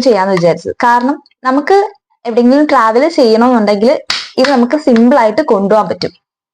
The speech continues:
കാരണം ദാ ഈ ഒരു സൈസ് ഇതിന് വരുന്നുള്ളൂ. ദാ എൻ്റെ ഒരു ഈ ഒരു കൈയുടെ അത്രേ, അത്രേ വരുന്നുള്ളൂ ഇതിന്റെ ലെങ്ത് എന്ന് പറഞ്ഞാല്.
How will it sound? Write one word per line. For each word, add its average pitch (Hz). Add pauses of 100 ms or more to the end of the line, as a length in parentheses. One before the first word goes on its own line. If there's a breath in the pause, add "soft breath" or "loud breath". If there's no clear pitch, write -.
(520)
കാരണം 233 (400 loud breath)
ദാ 214 (200)
ഈ - (140)
ഒരു 294
സൈസ് 214
ഇതിന് 233
വരുന്നുള്ളൂ. 180
ദാ 208 (160)
എൻ്റെ 220
ഒരു 240 (240)
ഈ 233
ഒരു 240
കൈയുടെ 214
അത്രേ, - (320)
അത്രേ 277
വരുന്നുള്ളൂ 208
ഇതിന്റെ 196 (1000 loud breath)
ലെങ്ത് 254
എന്ന് 262
പറഞ്ഞാല്. 165